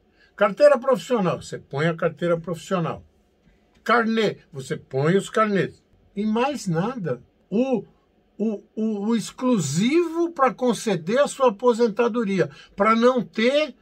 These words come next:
confusão, pro cara não ficar achando coisa e criando coisa, imaginando coisa.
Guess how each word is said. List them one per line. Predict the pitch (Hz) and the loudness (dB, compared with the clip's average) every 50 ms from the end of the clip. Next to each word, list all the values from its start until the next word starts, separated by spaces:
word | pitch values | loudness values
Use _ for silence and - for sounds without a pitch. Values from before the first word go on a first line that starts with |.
| _ _ _ _ _ - | _ _ _ _ _ 0
confusão, | 226 247 262 208 - 262 247 190 139 139 165 196 226 262 285 302 | 2 2 2 0 -2 -2 0 0 0 0 2 4 4 4 4 2
pro | 294 302 277 208 | 0 -2 -6 0
cara | 165 247 247 254 254 | 2 2 4 4 2
não | 254 254 208 | 0 -2 -4
ficar | - - - 254 262 | -6 -2 4 4 4
achando | 247 170 - - 220 233 254 247 233 202 | 4 4 0 2 4 4 4 4 0 -4
coisa | 165 - - 208 240 269 277 285 247 214 247 | -6 -6 0 2 4 4 4 2 2 -2 -6
e | |
criando | 196 - 247 226 247 254 269 247 233 180 | -6 -4 4 6 6 6 6 4 -2 -6
coisa, | 165 - 208 240 277 294 285 226 254 | -6 -4 -2 0 0 0 0 -2 -4
imaginando | 254 254 269 269 233 214 240 247 262 294 320 359 | -2 0 0 0 0 0 0 0 0 0 -2 -4
coisa. | 349 370 359 320 262 190 135 120 107 | -2 2 6 6 6 6 2 -4 -14